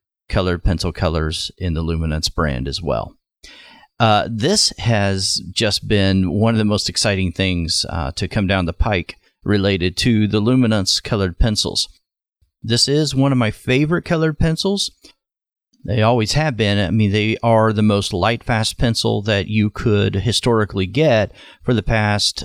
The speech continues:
um, what has it been, about fifteen years, something like that. And, uh, then r-, more recently, we had the Derwent Light Fast colored pencil set come on the scene,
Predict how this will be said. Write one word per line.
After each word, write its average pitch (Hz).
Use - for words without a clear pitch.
um, 107
what 120
has 101
it 95
been, 82
about 90
fifteen 123
years, 151
something 135
like 117
that. 156
And, 156
uh, 131
then 165
r-, 139
more 160
recently, 165
we 123
had 120
the 107
Derwent 127
Light 123
Fast 147
colored 147
pencil 139
set 143
come 143
on 143
the 131
scene, 147